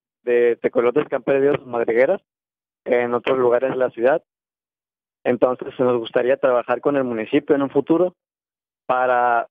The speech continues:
para darles también talleres, capacitación y que conozcan también el tecolote, porque,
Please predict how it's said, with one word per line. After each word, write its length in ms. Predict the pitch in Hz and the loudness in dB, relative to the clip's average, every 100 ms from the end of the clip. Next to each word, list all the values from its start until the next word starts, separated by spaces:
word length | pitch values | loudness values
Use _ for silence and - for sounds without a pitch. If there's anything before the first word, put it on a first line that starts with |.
| _ | _
para 220 | 127 123 | -4 -2
darles 280 | 123 127 147 - | 0 0 0 -2
también 300 | 135 120 123 | -4 -2 -2
talleres, 500 | 135 143 139 147 156 | 0 0 2 2 0
capacitación 840 | - - - - 117 113 143 190 - _ _ _ _ _ _ _ _ _ _ | -2 -6 -6 -4 -2 0 -2 -2 -10 _ _ _ _ _ _ _ _ _ _
y 560 | 143 135 135 135 131 127 | -2 0 2 2 2 0
que 120 | - | -2
conozcan 400 | - 127 131 160 | -2 -2 -2 -4
también 320 | 139 127 135 139 | -2 -6 -6 -8
el 120 | 143 | -4
tecolote, 600 | 139 123 131 160 151 139 _ | -2 2 2 2 -2 -4 _
porque, 640 | - 127 - 127 123 127 | -6 -4 0 2 2 2